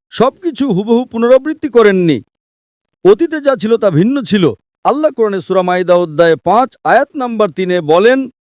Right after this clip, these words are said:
"আজ আমি তোমাদের জন্য তোমাদের দিনকে পরিপূর্ণ করে দিলাম, তোমাদের প্রতি আমার নিয়ামত সম্পূর্ণ করে দিলাম,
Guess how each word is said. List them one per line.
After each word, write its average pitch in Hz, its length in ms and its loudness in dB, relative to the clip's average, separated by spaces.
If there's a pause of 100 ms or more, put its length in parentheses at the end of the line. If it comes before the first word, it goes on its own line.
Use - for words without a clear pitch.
(280)
"আজ 294 340 0
আমি 294 180 -6
তোমাদের 233 500 -2
জন্য 240 340 -4
তোমাদের 190 460 -2
দিনকে 254 280 -6
পরিপূর্ণ 285 640 -4
করে 208 220 2
দিলাম, 160 360 0 (440)
তোমাদের 254 320 -2
প্রতি 240 300 -4
আমার 196 180 -2
নিয়ামত 220 400 -4
সম্পূর্ণ 262 560 -6
করে 202 200 2
দিলাম, 170 420 0